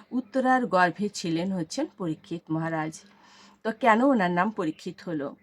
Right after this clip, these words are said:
পঞ্চপাণ্ডব ভেবে যখন অশ্বত্থামা পঞ্চপাণ্ডবের পঞ্চপুত্রকে হত্যা করেছিল, তখন সে জানতে পেরেছিল অশ্বত্থামা যে শেষ বংশধর এখনও আছে উত্তরার গর্ভে।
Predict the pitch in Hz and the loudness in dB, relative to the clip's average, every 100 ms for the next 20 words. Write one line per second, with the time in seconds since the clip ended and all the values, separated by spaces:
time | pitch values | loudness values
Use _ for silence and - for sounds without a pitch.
0 | - 220 214 254 240 233 240 240 - 220 | 0 2 2 -2 0 0 0 -4 -4 -6
1 | 180 202 202 240 175 165 165 - 196 170 | -4 -2 -2 0 -2 -2 -4 -2 -4 -4
2 | 214 - 220 190 165 233 - - - _ | -6 -6 0 2 2 0 -6 -20 -20 _
3 | 202 180 202 196 196 190 202 196 190 165 | 0 0 -2 -2 -2 -2 -4 -2 -2 -2
4 | 190 - 190 180 180 233 240 233 214 214 | -4 -10 -10 -10 -8 -8 -8 -6 -4 -4
5 | 202 - 180 170 254 _ _ _ _ _ | -4 -4 -4 -4 -6 _ _ _ _ _
6 | - 208 247 240 254 247 196 165 160 196 | -2 -2 -2 -4 -2 -2 2 2 0 -8
7 | 233 226 - 202 208 165 - 175 190 170 | -6 -6 -6 -4 0 -2 -4 -12 -8 -4
8 | 165 220 - 160 190 165 190 240 - _ | -4 -6 -10 -6 -2 -2 -2 -8 -16 _
9 | - - 247 220 180 190 185 - 208 185 | -8 -2 0 0 2 2 2 -4 -4 -2
10 | 180 220 - 185 - 208 180 160 160 - | -2 -2 0 0 0 -2 0 0 -2 -8
11 | 208 233 - 170 165 160 160 156 - 160 | -8 -8 -8 -6 -4 -4 -4 -6 -4 -8